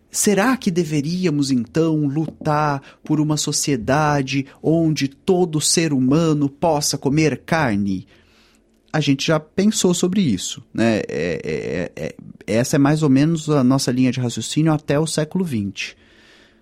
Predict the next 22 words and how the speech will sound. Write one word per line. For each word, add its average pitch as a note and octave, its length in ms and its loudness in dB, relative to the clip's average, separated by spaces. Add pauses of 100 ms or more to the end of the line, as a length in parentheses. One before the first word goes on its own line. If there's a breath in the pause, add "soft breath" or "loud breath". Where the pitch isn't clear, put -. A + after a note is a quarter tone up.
(100)
À - 60 0
medida D#3+ 280 2
que F#3+ 120 -2
a E3+ 40 2
nossa A#2+ 960 2 (100)
consciência C3+ 840 0
climática G2+ 760 -4
vai A2 160 -2
se - 120 -6
aprofundando, G2+ 840 -2 (480 loud breath)
que - 100 -6
a A#2 40 -2
gente C3 200 0
começa C#3 360 0
a C3+ 40 4
entender D3 500 0
quanto F3+ 440 -2
metano D3 960 0 (240)
é F#2+ 120 -2
produzido A2 760 -2
pela G#2 240 -2
criação, B2+ 840 2